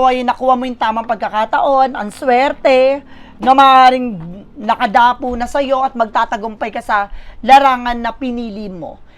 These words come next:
At magiging maayos at magiging maganda na ang hanap buhay at negosyo mo.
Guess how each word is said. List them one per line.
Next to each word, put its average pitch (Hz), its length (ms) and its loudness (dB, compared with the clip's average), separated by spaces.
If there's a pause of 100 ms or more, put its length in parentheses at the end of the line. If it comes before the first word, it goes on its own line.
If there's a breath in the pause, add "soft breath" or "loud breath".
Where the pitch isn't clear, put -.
(160 soft breath)
At 220 160 -2
magiging 233 800 -6
maayos 277 720 -2 (320 soft breath)
at 247 160 -4
magiging 233 480 -4
maganda 214 320 -2
na 208 160 -4
ang 202 160 -10
hanap 185 240 -10
buhay 170 240 -6
at - 160 -18
negosyo 156 400 -14
mo. - 240 -20